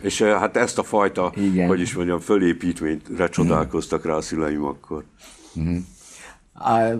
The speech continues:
Speaker 2: az utazásról, ö, jut még eszembe. Az előbb említettem, hogy sok-sok díjad, sok-sok kiállításod van, de ösztöndíjakról is beszélhetünk. Ha most mondjuk csak két városnevet említek, Lisszabon és Nürnberg,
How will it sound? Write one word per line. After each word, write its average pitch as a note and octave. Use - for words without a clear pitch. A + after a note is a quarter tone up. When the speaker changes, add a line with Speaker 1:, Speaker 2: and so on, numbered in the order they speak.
Speaker 2:
az G#2+
utazásról, F2+
ö, E2+
jut F#2
még F2
eszembe. F2+
Az F#2+
előbb F#2+
említettem, F2
hogy D#2+
sok-sok F2
díjad, E2+
sok-sok F2
kiállításod D#2+
van, F2+
de G2
ösztöndíjakról D#2
is D2
beszélhetünk. D2+
Ha G2+
most A2
mondjuk A2+
csak -
két A2+
városnevet E2
említek, D#2
Lisszabon D#2+
és D2
Nürnberg, C#2